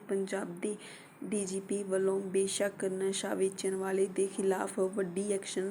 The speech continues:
ਲੈਣ ਦੀ ਗੱਲਬਾਤ ਕੀਤੀ। ਇਸ ਦੇ ਨਾਲ ਹੀ ਲਾਈਕ ਇਸ ਤੋਂ ਹਕੀਕਤ ਕੋਸਾਂ ਦੂਰ ਨਜ਼ਰ ਆ ਰਹੀ ਹੈ। ਅੰਮ੍ਰਿਤਸਰ ਦੇ ਕੋਟ ਖ-, ਖਾਲਸਾ ਵਿੱਚ ਕੁਝ ਨੌਜਵਾਨ ਸ਼ਰੇਆਮ ਦੇਰ ਰਾਤ ਨਸ਼ਾ ਲੈਣ ਵਾਸਤੇ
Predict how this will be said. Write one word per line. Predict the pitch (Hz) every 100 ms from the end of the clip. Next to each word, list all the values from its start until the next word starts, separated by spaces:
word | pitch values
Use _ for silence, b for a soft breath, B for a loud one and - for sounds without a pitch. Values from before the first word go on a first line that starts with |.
| 214
ਲੈਣ | 190 190 185 190
ਦੀ | 180 196
ਗੱਲਬਾਤ | 190 185 180 190
ਕੀਤੀ। | - 196 190 202 170 B B B
ਇਸ | 214
ਦੇ | - 220
ਨਾਲ | 214 220 220
ਹੀ | - 214
ਲਾਈਕ | 208 196 196 196 202 202
ਇਸ | 208 196 - 190 196 B B B B B -
ਤੋਂ | 202 196 196 B B -
ਹਕੀਕਤ | 202 202 202 196 190 190 190 202 -
ਕੋਸਾਂ | - 202 - 208
ਦੂਰ | 190 190 190
ਨਜ਼ਰ | 190 196 196 -
ਆ | 196
ਰਹੀ | 190 202
ਹੈ। | 214 -
ਅੰਮ੍ਰਿਤਸਰ | 190 196 196 185
ਦੇ | 185 196 196
ਕੋਟ | 196 190 -
ਖ-, | 208 202 B B -
ਖਾਲਸਾ | 208 202 214 220
ਵਿੱਚ | 214 214 - 208 220
ਕੁਝ | 202 190 190
ਨੌਜਵਾਨ | 202 202 196 190 190 196 202
ਸ਼ਰੇਆਮ | 202 208 190 190 185 190
ਦੇਰ | 196 196 190
ਰਾਤ | 185 185 185
ਨਸ਼ਾ | 190 190 196
ਲੈਣ | 190 190 190 190
ਵਾਸਤੇ | 190 202 - -